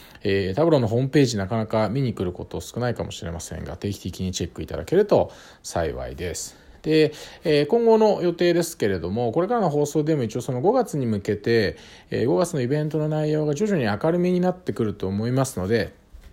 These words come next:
あの、まだ構想段階で、えー、何も話はまとまっていませんが、えー、例えばカスタマーセッションでお話しいただく方に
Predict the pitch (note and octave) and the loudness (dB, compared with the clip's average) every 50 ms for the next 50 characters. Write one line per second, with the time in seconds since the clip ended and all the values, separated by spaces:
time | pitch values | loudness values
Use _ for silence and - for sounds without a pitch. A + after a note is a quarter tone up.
0 | - - _ _ - - - - A#2 B2 B2 B2+ B2 B2+ C3 C#3 E3+ F#3+ F3 B2+ | -20 -20 _ _ -20 -18 -10 -4 -2 -2 0 0 0 0 2 4 6 8 8 8
1 | G2+ F#2+ - - D#3+ D#3+ - - D#3+ D#3+ D#3+ D#3+ D#3 C#3+ - G2+ F2 E2 D#2 F#2 | 6 4 0 0 2 2 2 2 2 4 4 4 4 2 0 -2 -2 -4 -6 -8
2 | E2+ E2+ - - - - - - - - - A2+ G#2+ A2+ B2 C3 C3+ C#3 C3 C3+ | -10 -10 -12 -14 -20 -20 -20 -20 -10 -4 -2 0 2 2 2 2 2 2 2 2
3 | C3 C3 B2+ - C3 G#2 F2+ F2+ F2 - G2+ G2+ G2 - - - G2+ G2 G2 G2+ | 0 0 0 -2 -2 -2 -2 -2 -4 -4 -4 -4 -4 -6 -6 -6 -4 -4 -4 -4
4 | F#2+ - A2 F#2+ F2 E2+ G2 A#2 G#2+ D#2+ D#2+ - - - - - - - - - | -4 -4 -6 -6 -4 -4 -2 -2 -2 -2 -4 -6 -14 -14 -10 -10 -8 -8 -8 -12
5 | - - - - - - G#2 G2+ F#2+ - C3 D#3+ G#3 E3+ C3 G#2+ - - - - | -12 -14 -16 -16 -12 -8 -6 -6 -4 -2 0 2 2 4 4 2 2 -2 -10 -18
6 | - - - - A#2+ - - B2 B2 A#2+ - B2+ A2 - - F#2 E2+ D#2+ E2 - | -18 -6 -2 -2 0 0 0 0 0 0 0 -2 -4 -4 -4 -8 -8 -8 -8 -10
7 | - - G#2+ G#2 G#2+ G2+ F#2+ - G#2 F#2 G2 F#2+ F#2+ F2+ - - A#2 - A#3 G#3+ | -10 -8 -6 -6 -4 -4 -4 -4 -6 -6 -4 -4 -6 -6 -6 -4 2 4 4 4
8 | D#3 G2 | 4 2